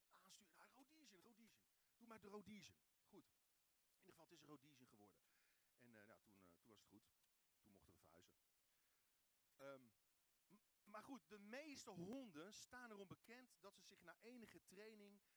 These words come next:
graag onderwerpen aan hun baas. Maar dit geldt helaas niet voor onze Jack. Zo heet hij, Jack Black. Als ik hem iets vraag te doen, dan bedenkt hij zich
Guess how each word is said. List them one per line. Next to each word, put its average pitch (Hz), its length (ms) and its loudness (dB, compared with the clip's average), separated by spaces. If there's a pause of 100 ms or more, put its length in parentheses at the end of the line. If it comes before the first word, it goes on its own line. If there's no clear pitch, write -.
(260)
graag 220 460 0
onderwerpen 190 600 6
aan 180 120 2
hun 175 100 6
baas. 160 440 6 (800)
Maar 147 140 2
dit - 200 2
geldt 185 260 6
helaas 180 380 4
niet 190 220 -4
voor 185 160 -8
onze 160 340 -6
Jack. 113 220 -6
Zo - 120 -8
heet - 160 -16
hij, 107 580 -14
Jack 120 200 -4
Black. 101 180 -8 (640)
Als 170 180 0
ik 233 120 2
hem 202 160 4
iets 175 160 -2
vraag 185 280 4
te 147 120 -4
doen, 220 320 0 (1120)
dan 147 60 2
bedenkt 202 400 6
hij 175 140 0
zich 135 200 -4